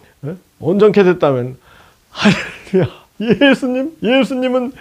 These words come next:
메시아, 구세주, 어, 하나님이 사람이 된 분입니다.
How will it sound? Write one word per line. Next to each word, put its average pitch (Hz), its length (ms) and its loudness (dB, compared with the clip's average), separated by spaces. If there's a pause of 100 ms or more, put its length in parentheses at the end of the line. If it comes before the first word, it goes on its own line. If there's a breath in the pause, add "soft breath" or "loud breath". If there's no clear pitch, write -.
(120 loud breath)
메시아, 247 580 2
구세주, 339 580 -4 (800 loud breath)
어, - 160 0
하나님이 254 500 2
사람이 254 360 0
된 330 180 -2
분입니다. 359 500 -2